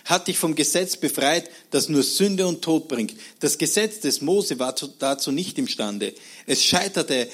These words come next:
am Widerstand unserer Natur. Deshalb hat Gott seinen eigenen Sohn gegen die Sünde in die Welt geschickt.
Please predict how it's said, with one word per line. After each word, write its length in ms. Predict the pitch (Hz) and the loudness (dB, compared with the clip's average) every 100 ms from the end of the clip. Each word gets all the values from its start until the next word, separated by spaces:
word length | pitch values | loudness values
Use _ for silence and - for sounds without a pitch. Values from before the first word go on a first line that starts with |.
| - - | -10 -4
am 200 | 135 143 | -2 0
Widerstand 560 | 196 185 - 151 147 - | 2 2 2 -2 -4 -2
unserer 440 | 196 202 175 156 | 0 2 4 2
Natur. 520 | 151 147 - 120 98 - - _ _ - - - | 2 2 0 0 0 -4 -20 _ _ -20 -16 0
Deshalb 600 | 196 233 - 170 156 151 | 2 4 2 0 -4 -2
hat 220 | 131 - | -2 -2
Gott 240 | 160 196 - | -4 -2 -2
seinen 320 | 147 139 135 | 0 0 0
eigenen 420 | 156 190 185 165 | -2 -2 -2 -2
Sohn 440 | - 165 175 143 - - - | 0 0 0 -2 -6 -12 4
gegen 220 | 160 160 | 4 6
die 100 | 151 | 4
Sünde 460 | - - 214 220 208 | 4 6 6 6 6
in 180 | 185 | 4
die 120 | 175 156 | 4 4
Welt 260 | 160 160 | 4 2
geschickt. 520 | - - 113 90 - | -2 -2 -2 -4 -12